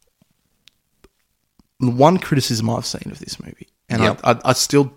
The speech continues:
Speaker 1: don't understand it so much, is that you're just shoved into this world. There's no explanation to it. I'm like, surely you pick up enough of it.
Speaker 2: I thought the opening
Speaker 1: If it's
Speaker 2: scene
Speaker 1: from
Speaker 2: kind
Speaker 1: the
Speaker 2: of did.
Speaker 1: opening scene, yeah.
Speaker 2: Yeah,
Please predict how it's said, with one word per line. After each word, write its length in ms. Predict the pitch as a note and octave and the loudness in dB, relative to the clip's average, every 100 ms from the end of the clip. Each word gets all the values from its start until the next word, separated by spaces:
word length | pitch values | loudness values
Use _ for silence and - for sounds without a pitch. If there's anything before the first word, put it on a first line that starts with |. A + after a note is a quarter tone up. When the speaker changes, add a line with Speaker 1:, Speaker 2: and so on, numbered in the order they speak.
| _ | _
Speaker 1:
don't 340 | - A#2+ A#2 - _ _ _ _ _ _ | 2 2 2 -2 _ _ _ _ _ _
understand 520 | - A#2 A2+ - A2+ A2+ | -4 -2 -2 -2 0 0
it 100 | - | -2
so 220 | A#2 A2 | -4 -2
much, 260 | A2 A2 | -2 -2
is 180 | A#2 A2+ - _ _ _ _ _ _ - | -4 -6 -10 _ _ _ _ _ _ -4
that 120 | B2+ | -2
you're 100 | A2+ | 0
just 320 | A#2 A2 - | 0 -4 -4
shoved 380 | - A#2+ A2+ A2 | 2 4 4 2
into 200 | A2 A2 | -6 -4
this 200 | A2 - | -6 -2
world. 300 | A#2 A#2 B2+ - _ _ _ _ _ _ _ _ - - _ _ _ - | 0 0 -2 -8 _ _ _ _ _ _ _ _ -10 -10 _ _ _ -4
There's 200 | A2+ G#2+ | -2 2
no 160 | A2+ | 4
explanation 640 | A2+ G#2+ A2+ A#2 A#2+ B2 C#3 | 4 2 -4 -4 -4 -4 -6
to 160 | - F#3+ | -4 -4
it. 40 | |
I'm 120 | F3+ | -4
like, 160 | D3+ - _ _ _ | -6 -8 _ _ _
surely 360 | - A#2 D#3+ | -10 -6 -4
you 100 | F3 | -4
pick 220 | D#3+ - A#2 | -6 -8 -8
up 140 | A2 | -6
enough 300 | A2 A2 - | -4 -4 -6
of 120 | A#2 | -6
it. 220 | A2 A2 - _ _ _ _ _ _ _ _ | -4 -6 -12 _ _ _ _ _ _ _ _
Speaker 2:
I 60 | C3+ | -8
thought 220 | - F#3 | -6 -2
the 120 | G#2 | 2
opening 280 | G2 G2 F#2 | 2 2 -2
Speaker 1:
If 60 | - | -2
it's 60 | |
Speaker 2:
scene 180 | F#2+ F#2 | 0 0
Speaker 1:
from 140 | D3+ C3 | 0 2
Speaker 2:
kind 140 | F#2+ | 2
Speaker 1:
the 40 | F#2 | 2
Speaker 2:
of 60 | B2 | 2
did. 80 | F2+ | 2
Speaker 1:
opening 240 | B2 A#2 | 0 -4
scene, 540 | - C3+ D#3+ A#2 - - | -2 -2 -2 -4 -10 -14
yeah. 240 | F#2+ C#3 - _ | -14 -16 -20 _
Speaker 2:
Yeah, 320 | G#2 F#2+ D#2 | 2 2 2